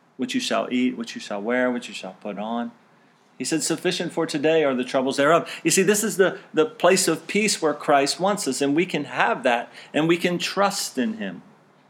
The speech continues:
and know that he will supply all of our needs. And verse nine here says, as we read on,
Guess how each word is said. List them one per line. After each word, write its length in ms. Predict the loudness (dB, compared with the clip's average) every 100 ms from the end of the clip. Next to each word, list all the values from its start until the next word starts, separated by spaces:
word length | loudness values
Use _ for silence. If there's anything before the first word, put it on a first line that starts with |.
| _ 0
and 160 | 4
know 240 | 6 6 6
that 260 | 2 2 -8 -4
he 120 | 0
will 220 | 2 2
supply 580 | 2 -2 4 4 4 2 -6 -20 _ _ _
all 200 | -2 0
of 100 | 0
our 160 | -2 0
needs. 840 | 0 2 0 -4 -12 -12 -12 -16 _ _ _ _ _ _ _ -20 -4
And 100 | 4
verse 260 | 4 4 4
nine 440 | 4 6 4 4
here 240 | 4 2
says, 360 | 2 2 2 2
as 160 | 0 2
we 120 | 4
read 220 | 4 4
on, 300 | 4 4